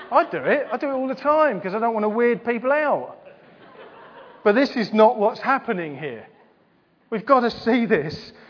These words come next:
It wasn't an idle amble. The father went sprinting to his son. Do you know how disres-, how ridiculous this would have been? A father in that day would not have lifted his robe up with sandals on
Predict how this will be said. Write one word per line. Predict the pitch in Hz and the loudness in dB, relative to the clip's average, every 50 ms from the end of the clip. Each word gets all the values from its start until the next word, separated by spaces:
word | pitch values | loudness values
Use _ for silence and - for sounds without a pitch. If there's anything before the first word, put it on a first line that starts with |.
| - - - - | -20 -10 -4 -2
It | 240 | 0
wasn't | 226 233 262 277 254 226 254 254 | 2 4 4 4 4 2 -2 -4
an | 247 220 240 | -4 -6 -4
idle | - 220 214 226 233 208 208 214 254 - | 0 2 2 2 2 2 -2 -4 -4 -4
amble. | 226 214 233 233 202 165 165 156 165 | -2 -2 -2 -4 -4 -6 -6 -4 -4
The | 170 190 | -4 -4
father | - - - 285 233 254 233 170 190 | 0 0 2 2 4 4 2 4 2
went | 180 170 196 190 208 - - - - - | 2 2 0 0 -2 -6 -14 -20 -20 -20
sprinting | - _ - 196 220 240 240 240 220 - - 208 185 175 - | -20 _ -4 0 2 2 2 0 -2 -6 -6 -8 -8 -8 -6
to | - 196 185 | -4 -4 -4
his | 196 165 - - | -4 -4 -8 -6
son. | - 254 220 185 135 117 117 113 - - - - - _ | -4 -2 -2 -2 -2 -4 -8 -14 -18 -20 -20 -20 -14 _
Do | - 226 | -2 0
you | 226 | 2
know | 240 262 285 269 | 2 4 4 2
how | - 226 254 247 233 | 2 0 0 0 -2
disres-, | 170 - 240 - - - 208 - - - - - - - _ | 0 -2 -4 -4 -6 -8 -12 -12 -14 -20 -20 -20 -20 -20 _
how | - 220 220 233 208 - - - - - - | -6 -4 -4 -4 -4 -6 -12 -20 -20 -10 -6
ridiculous | 185 208 160 - 269 277 233 - - 190 156 147 131 - | -6 -6 -4 -4 -4 -6 -4 -6 -6 -6 -6 -6 -6 -8
this | 202 180 - - | -10 -10 -8 -6
would | 190 175 | -6 -6
have | 175 - | -4 -2
been? | 202 180 143 143 | -2 -2 -2 -4
A | 151 | -6
father | - - - 269 262 262 254 214 220 214 | -4 -2 0 2 4 4 2 2 0 0
in | 208 208 | 0 0
that | 208 220 208 | -2 -2 0
day | - 196 175 170 | 0 0 0 2
would | 160 175 175 151 | 2 2 0 2
not | 190 220 247 254 214 | 2 4 4 4 4
have | 202 156 180 | 2 -2 -2
lifted | 208 214 202 - - 214 185 | -4 -4 -4 -6 -6 -8 -8
his | 151 185 208 160 156 | -6 -8 -10 -10 -4
robe | 170 185 180 175 175 160 120 | 2 2 4 4 2 0 -4
up | 107 107 135 - - - - - - - - - | -4 -4 -6 -6 -10 -16 -20 -20 -20 -20 -14 -10
with | - 180 156 - - | -8 -8 -8 -4 -2
sandals | - 220 214 220 208 175 170 151 151 - | 0 2 2 2 0 -2 -6 -8 -8 -8
on | 143 120 113 117 131 | -10 -10 -10 -10 -12